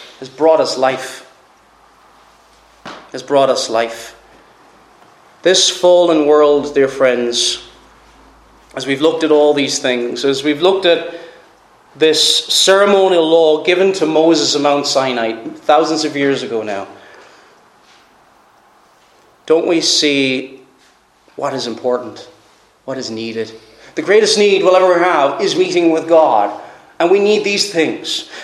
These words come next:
See, this fallen world, the flesh and the devil, all day, all week long, is trying to distract you. It's trying to pull you away from that joy, that peace.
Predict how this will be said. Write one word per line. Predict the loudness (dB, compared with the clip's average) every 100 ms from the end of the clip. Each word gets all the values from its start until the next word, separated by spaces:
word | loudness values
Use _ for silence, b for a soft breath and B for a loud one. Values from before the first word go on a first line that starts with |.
| B
See, | -2 0 -2 -8 -20 -20 -20
this | -2 -2 2
fallen | 4 6 4 4
world, | 4 4 2
the | -2
flesh | 2 2 2 2
and |
the | 2
devil, | 4 4 4 2 B B B _ _ _ 2
all | 4 6 6 4 4
day, | 4 4
all | 2 2
week | -2 -2
long, | 0 0
is | 2
trying | 2 0
to |
distract | -2 -2 0 0 -2 -8
you. | -8
It's | -8
trying | -4 0 -2
to |
pull | -4 0 2 2
you | 0 2
away | 4 4
from | 2 -2
that | 0 0 -4
joy, | 0 2 2 2
that | 0 0 -6
peace. | -12 -14 -14 -12 -10 -10 -10 -16